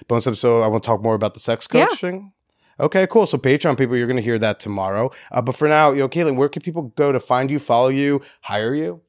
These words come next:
Speaker 2: Thank you. You can find me on YouTube, Caitlin V, C A I T L I N V. Uh, you can find me also on Instagram, uh,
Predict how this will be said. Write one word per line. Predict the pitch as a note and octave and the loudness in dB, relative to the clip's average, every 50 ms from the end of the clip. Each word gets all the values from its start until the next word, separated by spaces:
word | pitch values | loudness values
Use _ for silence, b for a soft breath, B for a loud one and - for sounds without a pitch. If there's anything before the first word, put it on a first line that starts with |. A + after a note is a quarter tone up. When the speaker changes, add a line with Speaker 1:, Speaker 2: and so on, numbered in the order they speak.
| _ | _
Speaker 2:
Thank | - G#3 G#3 G3 | -2 0 0 0
you. | B3 | 0
You | C4+ C4 A#3 | 0 2 2
can | A#3+ B3 | 2 2
find | G#3+ - A3+ G#3+ G#3+ | 2 2 2 2 2
me | A3 A3 A3 A3 - | 2 0 0 0 0
on | G#3+ F#3+ F#3 F#3+ | 0 0 0 0
YouTube, | F#3+ F#3 F3+ F3 E3+ - A3 A#3+ C4+ C4 - | 0 -2 -2 -2 -2 0 0 0 0 0 -2
Caitlin | - - G#3 G3 G3+ G3+ G3 F#3 F3 | -4 -4 -4 -2 0 -2 -2 -2 -4
V, | F3+ F3 F3 G3 A#3 C4+ | -4 -4 -2 -2 -2 -2
C | C4+ - - - A3+ G#3+ G#3 G3 | -4 -6 -6 -2 2 2 2 2
A | - G3+ G3 F#3+ F#3+ | 2 0 0 0 0
I | G3 F3 F3 F3+ | 0 0 -2 -2
T | - - G3 F3+ - | -4 -4 -4 -2 -2
L | F#3+ F#3 F3 | -2 -2 -2
I | F3 E3+ F3 | -2 -2 -4
N | E3+ E3+ E3+ E3+ E3+ | -4 -4 -6 -6 -6
V. | E3+ F3 F3 F3 G3 A#3+ D4 D#4+ B B B B B B B _ | -6 -4 -4 -2 -2 -2 -4 -4 B B B B B B B _
Uh, | - G#3 G3 F#3+ F#3 F#3 F3+ | 4 4 6 6 6 4 4
you | F#3 G3 G3 G3+ F#3+ | 2 2 0 0 0
can | - - G#3 F#3+ F#3 F#3 F#3 F#3 F#3 F#3 - - _ _ | 0 0 0 2 2 0 0 0 0 -2 -2 -4 _ _
find | _ - - - - G#3 F#3+ F#3+ F#3+ G3 | _ -20 -8 -2 0 2 2 2 2 0
me | G3 G3 F#3+ | 0 -2 -2
also | - - G3+ G3 G3 - G#3 G3 G3 | 0 0 0 0 0 2 2 2 2
on | - - F#3+ F3+ F3 F3 E3+ E3+ E3+ F3 F3 - - | 2 2 0 0 0 0 0 -2 -2 -4 -6 -4 -4
Instagram, | A#3 A#3 - - B3+ B3 B3 A#3+ A#3+ A#3+ A#3+ A#3 A#3 A#3 A3+ - | -4 -4 -4 -4 -4 -2 0 0 2 2 2 0 0 -2 -2 -4
uh, | F3 F#3 F#3 F3+ F3+ F3+ F3 - | -4 -4 -2 -2 -2 -4 -4 -6